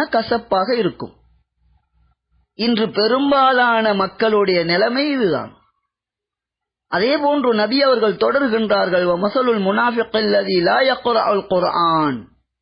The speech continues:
குர்ஆனை ஓதுவது கூட இல்லாத நயவஞ்சகன். "கல் ஹம்தலா தஅமுஹா முர்ருன் அவ் ஹபீசுன் வ ரீஹுஹா முர்ருன்."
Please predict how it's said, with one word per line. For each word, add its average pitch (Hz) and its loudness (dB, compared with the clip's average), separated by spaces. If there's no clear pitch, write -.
குர்ஆனை 277 2
ஓதுவது 285 2
கூட 269 0
இல்லாத 247 0
நயவஞ்சகன். 190 0
"கல் 302 2
ஹம்தலா 214 0
தஅமுஹா 240 2
முர்ருன் 226 0
அவ் 202 0
ஹபீசுன் 208 0
வ 180 0
ரீஹுஹா 262 2
முர்ருன்." 165 0